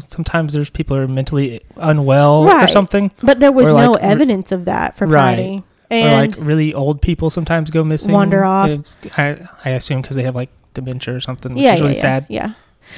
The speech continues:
Speaker 2: But I, one of her, cl-, it was the same classmate, Jabari Douglas, I read an article, had said that he was hoping, you know, I hope that, hey, maybe she just needed a few days to herself. You know, she was, she was a hard worker,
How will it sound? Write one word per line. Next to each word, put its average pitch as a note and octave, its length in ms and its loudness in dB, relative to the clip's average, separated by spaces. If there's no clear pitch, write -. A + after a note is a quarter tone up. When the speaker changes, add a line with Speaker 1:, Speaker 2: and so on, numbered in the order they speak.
Speaker 2:
But B3 360 2
I, B3 220 4
one A#3 180 0
of A#3+ 80 0
her, A3+ 100 2
cl-, - 120 -8
it G#3+ 40 0
was A3 100 0
the G#3+ 80 -2
same A3 200 -2
classmate, G3 560 -4
Jabari G3 300 -4
Douglas, F#3+ 460 -4
I G3 60 -4
read G3 180 -2
an F#3+ 100 -8
article, F#3+ 420 -6
had G3 200 -4
said F#3+ 260 -4
that G3 180 -4
he - 180 -2
was G3+ 220 2
hoping, G3+ 640 -2
you G#3 80 -8
know, F#3 180 -6
I F#3+ 100 -4
hope G3+ 160 0
that, - 180 -4
hey, G#3 300 -4
maybe G3+ 280 -4
she G#3 180 -8
just G3 180 -6
needed G3+ 220 -4
a G#3+ 60 -2
few A3+ 180 -8
days A#3+ 300 -4
to C4+ 80 -6
herself. B3+ 560 -4
You G#3 100 -2
know, A#3 180 0
she C4+ 200 -2
was, D4 140 -2
she - 160 -4
was E4 160 2
a G#3 80 2
hard G#3+ 640 0
worker, G3 520 -4